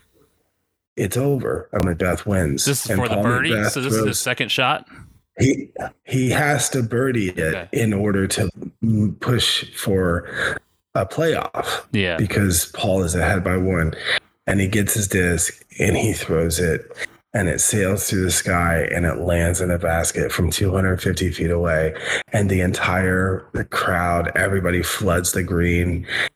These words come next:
Speaker 1: and it takes a couple minutes for them to get settled down. I mean, it was wicked. Like, I mean, it was the greatest, hon-, honestly, it's the greatest disc golf shot in the history of the game.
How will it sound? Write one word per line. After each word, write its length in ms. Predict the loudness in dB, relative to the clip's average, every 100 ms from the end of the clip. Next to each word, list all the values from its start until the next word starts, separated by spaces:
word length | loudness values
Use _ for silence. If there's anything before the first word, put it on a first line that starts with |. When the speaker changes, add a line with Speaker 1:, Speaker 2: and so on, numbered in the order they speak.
| -4
Speaker 1:
and 160 | 0
it 80 | 0
takes 220 | 0 0 0
a 40 |
couple 280 | -2 -2 0
minutes 360 | 0 2 0
for 120 | 0 0
them 100 | 2
to 40 | 2
get 160 | 0 0
settled 360 | 0 0 0
down. 280 | 0 0 0
I 40 | 0
mean, 160 | 0
it 120 | 0
was 300 | 0 -2 0
wicked. 400 | 0 0 0 -2
Like, 200 | -2 0
I 160 | 0 2
mean, 180 | 0 -2
it 60 | 0
was 160 | 0 2
the 80 | 0
greatest, 600 | 0 0 0 0 -2 -2
hon-, 160 | -2 0
honestly, 460 | 0 0 0 0
it's 220 | 0 0 -2
the 80 |
greatest 460 | 0 0 2 0 0
disc 200 | -2 0
golf 220 | 0 0
shot 420 | 0 0 0 0
in 140 | -2 0
the 80 | 2
history 340 | 0 0 0
of 80 | 0
the 80 | 0
game. 340 | -2 -2 -8